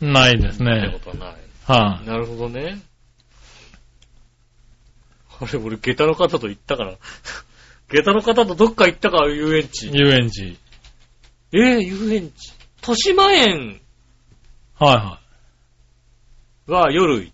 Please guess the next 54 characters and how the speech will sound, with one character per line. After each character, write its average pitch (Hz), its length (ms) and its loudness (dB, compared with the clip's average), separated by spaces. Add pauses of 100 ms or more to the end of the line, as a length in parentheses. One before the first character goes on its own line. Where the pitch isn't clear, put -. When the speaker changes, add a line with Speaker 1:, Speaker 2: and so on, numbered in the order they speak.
Speaker 2:
た - 80 -6
ね。 190 80 6
Speaker 1:
豊 180 40 6
島 214 280 6
園 117 120 2
は 95 80 -4
行 92 80 -8
っ - 40 -20
た 98 80 -12
ん 87 60 -10
だ。 - 100 -20
お 120 440 4
ー。 - 20 -18 (2750)
Speaker 2:
で、 180 160 -4
ほ 156 140 -2
ら、 127 80 -2
も 123 160 -10
う、 - 40 -20 (1400)
下 190 80 -6
駄 294 100 -6
の 330 60 -4
方 359 140 -2
に 208 80 -4
と 156 100 2
っ 147 40 -6
て 120 120 -2
は、 95 280 -6 (560)
あ 107 200 -4
の、 101 260 -10
も 104 140 -14
う 104 40 -10
地 117 140 -12
元 170 360 -2
も 151 120 0
地 135 100 -8
元。 127 540 -4
Speaker 1:
お 147 520 6
ー、 - 20 2
そ 123 160 -2
う - 60 0
な 87 40 -8
ん 78 80 -18
だ。 - 60 -20 (440)
Speaker 2:
だ 131 60 -8
っ 123 40 -14
て、 143 100 -2 (280)
行 196 120 -14
っ - 20 -16
て 302 120 -2
た 247 100 4
教 180 180 -2
習 175 160 -4
所 165 140 0
が、 107 320 -4